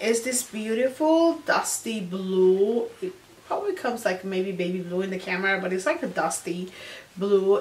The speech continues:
It's super beautiful. Um, I like it. It's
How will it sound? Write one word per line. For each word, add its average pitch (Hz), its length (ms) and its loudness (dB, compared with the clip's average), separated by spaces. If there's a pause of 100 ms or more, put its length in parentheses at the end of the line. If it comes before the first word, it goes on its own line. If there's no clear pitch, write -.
It's 202 400 -2
super 240 500 4
beautiful. 220 800 4 (500)
Um, 190 580 0 (260)
I 214 180 6
like 202 340 2
it. 247 360 6 (420)
It's 208 300 -2